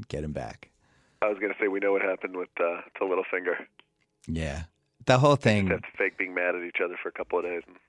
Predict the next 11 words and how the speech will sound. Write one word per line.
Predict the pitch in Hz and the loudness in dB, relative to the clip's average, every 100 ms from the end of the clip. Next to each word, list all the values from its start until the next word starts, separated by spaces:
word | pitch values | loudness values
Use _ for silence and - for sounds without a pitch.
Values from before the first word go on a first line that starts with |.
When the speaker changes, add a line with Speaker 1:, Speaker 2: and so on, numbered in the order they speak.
| - | -10
Speaker 2:
make | 92 - | -8 -4
it | |
work. | 87 87 - - - | -4 -4 -6 -16 -8
Speaker 1:
Yeah, | 82 60 - - - | -8 -6 -12 -18 -8
that | 80 - | -6 -6
part's | - - | -8 -10
crazy. | - - - - - _ | -14 -12 -12 -14 -18 _
I | 127 | 2
do | 123 160 | 6 6
think, | 160 131 113 | 6 4 6
uh, | 98 87 | 4 2